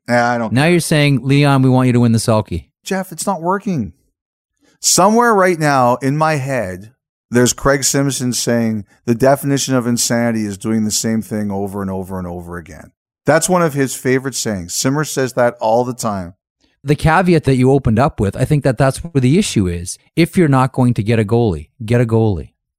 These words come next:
Speaker 2: To me, I would turn around and say, "Wait, wait a minute, wait a minute, wait a minute, wait a minute." We have to profoundly change the way that we play, how we play, h-,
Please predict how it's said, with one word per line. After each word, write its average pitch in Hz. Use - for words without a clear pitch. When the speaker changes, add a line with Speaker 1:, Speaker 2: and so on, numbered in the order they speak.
Speaker 2:
To 160
me, 220
I 143
would 135
turn 143
around 131
and 139
say, 127
"Wait, 190
wait 226
a 226
minute, 110
wait 214
a -
minute, 113
wait 233
a 202
minute, 110
wait 214
a 220
minute." -
We 160
have 180
to 170
profoundly 123
change 123
the 107
way 104
that 123
we 113
play, 107
how 95
we 127
play, 123
h-, 107